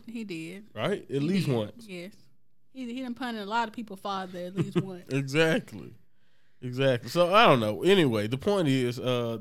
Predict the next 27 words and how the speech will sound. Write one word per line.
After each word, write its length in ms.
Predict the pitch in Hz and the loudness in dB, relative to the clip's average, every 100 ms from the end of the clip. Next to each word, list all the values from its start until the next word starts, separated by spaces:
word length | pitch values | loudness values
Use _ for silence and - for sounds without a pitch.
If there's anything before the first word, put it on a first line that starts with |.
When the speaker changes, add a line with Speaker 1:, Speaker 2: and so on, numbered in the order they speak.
| 110 | 0
Speaker 2:
that 220 | 151 175 | 2 2
was, 240 | 151 135 117 | 0 -4 2
that 200 | 147 190 | 4 4
was 100 | 156 | 2
an 80 | 131 | 2
interesting 500 | 160 143 139 135 127 | 0 0 -6 -4 -4
thing 320 | 127 127 123 | -2 0 0
to 60 | 117 | -4
see 240 | 131 123 | -4 -4
on 140 | 113 113 | -4 -6
Thanksgiving. 640 | 113 113 110 110 107 113 - - - - | -8 -8 -8 -8 -8 -10 -14 -20 -14 2
And 300 | 143 143 139 | 4 4 4
my 160 | 151 | 4
last 420 | 160 170 185 185 185 | 4 4 4 4 2
thing 140 | 165 | 0
I 60 | 156 | 2
wanna 320 | 151 165 156 | 2 2 0
point 320 | 147 160 143 | 0 0 2
out 240 | 135 123 120 | 2 2 -2
that 300 | 127 104 117 | -4 -4 -4
having, 280 | 127 135 147 | -2 -2 -4
had 260 | 135 131 | -2 -2
anything 360 | 147 165 175 165 | -2 0 0 0
to 80 | 151 | -2
do 40 | |
with 160 | 139 123 | -2 -2
wrestling 280 | 120 107 | -4 -12